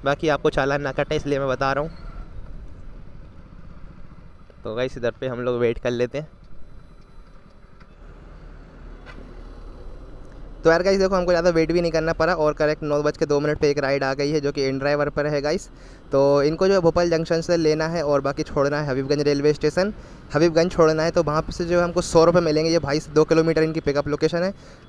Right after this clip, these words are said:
बाकी drop हम बता देंगे आगे। तो फटाफट चलते हैं, भैया के पास guys time भी नहीं मिला और सौ रुपये वाली ride आ गई। देखो भाई इसके हमें सौ रुपये मिलेंगे, इसमें दिखा देता है इन driver में, पहले ही दिखा देता है कि इस ride के आपको कितने पैसे मिलेंगे। तो guys बहुत बढ़िया काम हुआ आज,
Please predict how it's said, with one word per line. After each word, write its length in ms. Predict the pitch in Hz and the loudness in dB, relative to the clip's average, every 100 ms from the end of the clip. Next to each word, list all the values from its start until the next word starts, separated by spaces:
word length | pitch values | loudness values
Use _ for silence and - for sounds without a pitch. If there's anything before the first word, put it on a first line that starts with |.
| - | -2
बाकी 280 | 127 165 147 | -2 -2 -2
drop 280 | 135 151 | 2 2
हम 100 | 156 | 2
बता 200 | 143 143 | -2 -2
देंगे 200 | 139 160 | -2 -2
आगे। 200 | 147 139 | -2 -4
तो 100 | 139 147 | -4 -4
फटाफट 320 | 139 165 175 | -2 0 0
चलते 260 | 165 151 170 | 0 0 -2
हैं, 100 | 135 | -2
भैया 220 | 123 139 | -2 -2
के 60 | 156 | -2
पास 200 | 147 143 | -2 -2
guys 200 | 151 160 | -4 -4
time 200 | 139 139 | -4 -2
भी 60 | 156 | 0
नहीं 120 | 156 | -2
मिला 200 | 147 165 | -2 -2
और 60 | 165 | -4
सौ 160 | - 135 | -2 -2
रुपये 180 | 135 | 0
वाली 180 | 139 139 | -2 0
ride 200 | 139 131 | 0 0
आ 80 | 127 | -4
गई। 140 | 147 175 - - - - | -4 -8 -12 -20 -20 -10
देखो 180 | - 170 | 0 2
भाई 100 | 202 | 4
इसके 180 | 196 202 | 2 2
हमें 120 | 185 | 2
सौ 180 | 185 170 | 4 4
रुपये 180 | 160 170 | 6 6
मिलेंगे, 300 | 165 131 123 | 4 2 0
इसमें 220 | 135 139 | -2 0
दिखा 240 | 143 - 170 | 0 4 4
देता 160 | 175 | 6
है 80 | 190 | 4
इन 80 | 180 | 6
driver 240 | 180 175 180 | 6 6 4
में, 80 | |
पहले 200 | 175 170 | 6 6
ही 40 | 175 | 6
दिखा 180 | 170 165 | 4 2
देता 160 | 160 | 2
है 60 | 190 | 2
कि 80 | 175 | 2
इस 100 | 165 | 2
ride 220 | 156 160 | 2 2
के 80 | 160 | 0
आपको 180 | 156 | 0
कितने 240 | 160 147 156 | -2 0 0
पैसे 240 | 156 165 | 0 2
मिलेंगे। 320 | 160 156 180 220 - - - - - 147 | 0 0 -2 -4 -10 -12 -14 -14 -4 0
तो 60 | |
guys 200 | 147 170 147 | 4 4 4
बहुत 260 | 127 151 | 4 4
बढ़िया 300 | 143 139 151 151 | 4 4 4 2
काम 220 | 143 147 | 2 2
हुआ 180 | 151 160 | 2 0
आज, 160 | 170 | -2